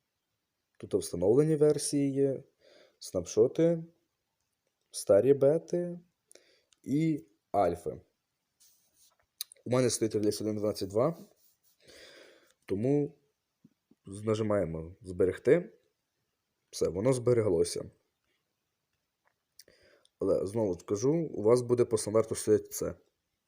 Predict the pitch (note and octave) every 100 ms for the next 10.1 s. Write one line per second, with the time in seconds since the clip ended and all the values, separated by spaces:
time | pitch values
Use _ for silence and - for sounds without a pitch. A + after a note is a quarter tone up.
0 | _ B2+ B2 A#2+ A2+ G#2+ A2+ - F2 E2+
1 | E2+ E2 E2+ - G2 - _ _ - -
2 | - - - _ _ _ _ _ _ _
3 | _ _ _ _ _ _ _ _ _ -
4 | - _ A2 A#2 D3 B2 A2 A2 A2+ -
5 | - G#2+ G#2+ A2 - F#2 - A#2 C#3 E3+
6 | E3 _ - A#2+ A#2+ A#2+ A#2 - A2+ A2
7 | G2+ A2 - A#2+ A2+ B2 - G#2+ G2+ -
8 | G2+ G2+ F#2+ F2+ F2+ G2+ G2 - F2+ G#2
9 | G2 F#2+ G#2+ G2+ F2 E2+ A2+ E3 - F3+
10 | E3+